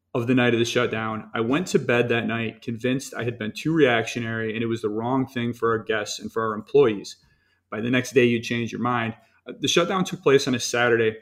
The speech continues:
Help us understand, Rusty, exactly how tough of a decision is this to close down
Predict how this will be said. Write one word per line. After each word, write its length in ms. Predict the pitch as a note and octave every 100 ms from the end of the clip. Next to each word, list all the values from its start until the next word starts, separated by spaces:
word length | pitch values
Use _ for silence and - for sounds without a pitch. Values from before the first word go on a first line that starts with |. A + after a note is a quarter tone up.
| _ _ - -
Help 200 | F#3+ -
us 140 | -
understand, 420 | G3 D3+ - B2+
Rusty, 400 | A#2+ A2+ - A#2+ _ _ _ _
exactly 560 | C#3 B2 C#3+ F3+ G3+ B3
how 220 | - E3
tough 340 | E3 - C3 B2+
of 100 | A#2+
a 60 |
decision 480 | A#2 - B2+ A2 A2+
is 220 | G#2 G#2+
this 460 | A2 G#2+ - - - _
to 120 | -
close 400 | A#2 - C#3+ F3
down 500 | C3+ A#2+ A#2 A2+ A2